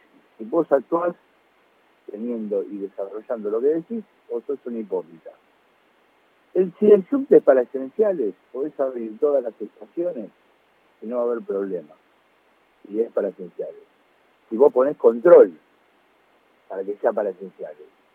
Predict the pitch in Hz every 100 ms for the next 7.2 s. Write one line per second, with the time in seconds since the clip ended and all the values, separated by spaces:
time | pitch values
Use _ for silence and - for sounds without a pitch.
0 | - 135 120 139 190 208 151 175 147 127
1 | - 120 - 90 90 117 139 131 120 139
2 | 135 135 139 110 110 147 - _ _ _
3 | _ _ _ _ - 107 107 120 156 156
4 | 147 139 - 170 151 - - 123 151 120
5 | - - _ _ _ _ _ _ _ _
6 | _ _ _ 131 135 127 127 120 143 143
7 | 90